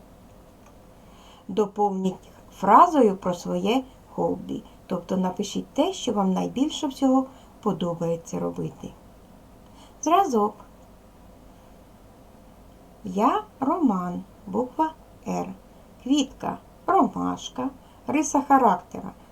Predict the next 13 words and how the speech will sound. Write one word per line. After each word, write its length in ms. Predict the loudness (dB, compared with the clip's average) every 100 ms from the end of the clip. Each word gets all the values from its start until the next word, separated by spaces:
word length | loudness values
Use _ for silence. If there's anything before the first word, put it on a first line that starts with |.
| -20 -4
риш-, 420 | 0 0 -2 -2
рішучий. 840 | 2 2 0 -6 -6 -6 -2 -2 -4 -12 -20 -20 -20 -16 -4
І 360 | 0 0 0 -8 -10 -16 -8
фраза 560 | -2 2 2 2 2 2
про 300 | 0 -4 -4
хобі, 580 | -2 0 0 -2 -6 -8 -20 -20 -20 -20 -20 -16 -8
е, 580 | -4 -2 -2 -2 -4 -6 -12 -20 -20 -20 -20
цікавлюся 840 | -8 -6 4 6 6 0 -4 -2 -2 -6 -20 -8
футболом. 600 | -8 -6 -6 -6 -8 -10 -14 -20 -20 -20 -20 -20 -20 -20 -20 -20 -20 -20 -20 -20 -20 -20 -20 -20 -20 -8
Поставте 480 | -6 6 6 6 0
відео 380 | -2 -2 -4 -4
на 140 | -6
паузу, 560 | -6 -2 0 0 -2